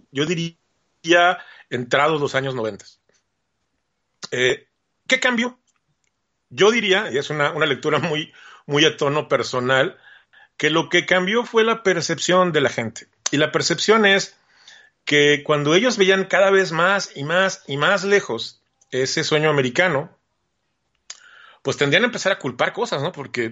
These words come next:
pues, nunca llegaban y no llegaban y no llegaban. Nada más para darte una imagen, eh, de lo que, de lo que cambió, Oscar. De mil novecientos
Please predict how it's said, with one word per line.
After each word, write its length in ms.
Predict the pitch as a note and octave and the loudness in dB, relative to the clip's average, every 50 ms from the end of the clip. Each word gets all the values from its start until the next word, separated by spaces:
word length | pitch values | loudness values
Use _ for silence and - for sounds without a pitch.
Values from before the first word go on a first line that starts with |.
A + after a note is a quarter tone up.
| - _ _ | -8 _ _
pues, 120 | - G2+ | -12 -6
nunca 220 | A#2 C#3+ F3 - A3 | -4 -4 0 0 2
llegaban 440 | G#3+ G3+ F#3 F#3+ F#3+ F3 F3 F#3 F#3 | 2 2 2 2 2 2 2 0 -2
y 80 | A#2+ | -4
no 100 | A#2+ C3 | -4 -2
llegaban 440 | D#3 E3+ F#3+ F3 D#3+ D3+ C#3 C#3 - - | 0 2 2 2 2 2 0 0 -4 -4
y 60 | B2 | -6
no 80 | C3 D3+ | -4 -2
llegaban. 480 | D3+ E3 D#3+ C#3 B2 B2+ C#3+ F#3 G#3+ _ _ - | -2 -2 0 0 0 0 -2 -4 -8 _ _ -4
Nada 140 | E3 G#3+ | -2 -2
más 100 | B3+ B3+ | -2 -2
para 160 | - - F#3+ F3+ | -2 0 -2 -2
darte 120 | F3 A3 | -2 -2
una 100 | G#3 F#3 | -6 -4
imagen, 580 | D#3 D3 D3 C#3+ C#3 - D3+ D3 D3+ D3+ C3+ - - | -4 -4 -4 -6 -4 -6 -8 -8 -8 -10 -14 -16 -14
eh, 280 | - A#2+ A2+ A2+ A#2 A#2+ | -10 -8 -8 -8 -8 -8
de 80 | A2 A2+ | -6 -6
lo 140 | A2+ G#2+ - | -8 -8 -10
que, 100 | - A#2 | -12 -10
de 140 | C#3 C3+ | -6 -6
lo 80 | A#2 A2 | -6 -4
que 120 | - B2 | -4 -4
cambió, 500 | G#2 - A2+ A2+ B2+ C3 C3 C3 D3 D#3 - - - - - | -2 0 2 4 6 8 8 8 6 4 0 -8 -10 -4 0
Oscar. 440 | - A#2+ - - D#3 E3 E3+ - - - - - - - - - - | 2 2 2 2 0 0 -2 -6 -14 -20 -20 -20 -20 -20 -18 -8 -2
De 100 | D3 E3 | 0 2
mil 140 | G3+ C4 | 2 2
novecientos 580 | D4 D4+ C#4+ A3+ F#3 - G3+ F#3 - G#3 F#3+ - | 4 4 4 4 4 4 2 4 4 2 2 0